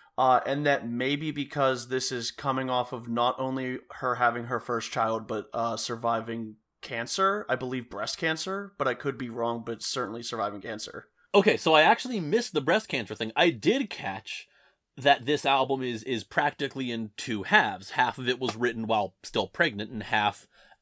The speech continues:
Speaker 2: after she, she gave birth to her child. Um, I, I, so I, I went into this not reading a whole lot about it at first.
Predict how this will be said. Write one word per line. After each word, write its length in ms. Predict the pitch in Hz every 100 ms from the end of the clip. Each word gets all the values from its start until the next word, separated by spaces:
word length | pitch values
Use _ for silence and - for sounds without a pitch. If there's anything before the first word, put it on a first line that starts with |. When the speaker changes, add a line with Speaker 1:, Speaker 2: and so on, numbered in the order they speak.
| -
Speaker 2:
after 400 | 113 110 - 107
she, 480 | - - 107 101 85
she 280 | - 113 95
gave 280 | 107 98 -
birth 240 | 98 -
to 120 | 95
her 100 | 98
child. 520 | - - 151 95 87 - _ _ _ _ _ _ _
Um, 480 | 127 117 110 98 98 _ _ _ -
I, 120 | - -
I, 160 | 190
so 240 | 185 - 214
I, 160 | 202 180
I 80 | 190
went 240 | 226 294
into 180 | 247 180
this 320 | 160 139 - -
not 480 | 135 147 151 160 143
reading 240 | 143 139
a 100 | 135
whole 200 | 127 127
lot 180 | 123 120
about 240 | 113 117
it 60 | 110
at 160 | 113
first. 600 | - - 104 87 - -